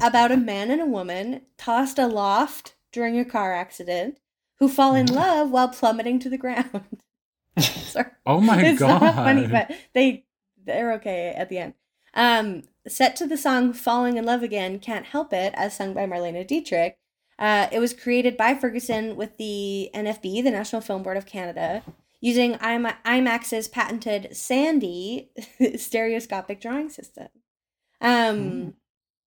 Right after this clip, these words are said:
Speaker 1: so yeah, it's, you can actually see it on YouTube. It's a very funny little three-minute animated film that's just, like,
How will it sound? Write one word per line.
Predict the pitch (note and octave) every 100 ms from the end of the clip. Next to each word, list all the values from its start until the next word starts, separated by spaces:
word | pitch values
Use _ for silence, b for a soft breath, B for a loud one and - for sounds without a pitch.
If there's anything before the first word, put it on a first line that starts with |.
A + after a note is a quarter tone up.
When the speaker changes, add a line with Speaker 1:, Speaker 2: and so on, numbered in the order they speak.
| _ _ _ -
Speaker 1:
so | F4
yeah, | F#4 A#4 A3
it's, | B3+ - -
you | C4
can | D4 D4+
actually | C#4 F4 F4
see | - D4
it |
on | D#4+ E4
YouTube. | A#3+ G3 F#3+ F3+ F#3+ B3 - _
It's | G#3+ A#3+
a | C4
very | G3 G3+ C4
funny | C#4 G#3+ G3 A3 A#3 A3+ A#3 A#3 - _ _
little | A3+ A#3 A#3+
three-minute | B3 A3 G#3 B3+ C4 A3 A3+ B3 B3
animated | G3 G#3+ A#3 B3+ C#4+ C4+
film | G3 F#3 A3+ D4+
that's | C#4 A#3+ -
just, | A3+ -
like, | G3 G3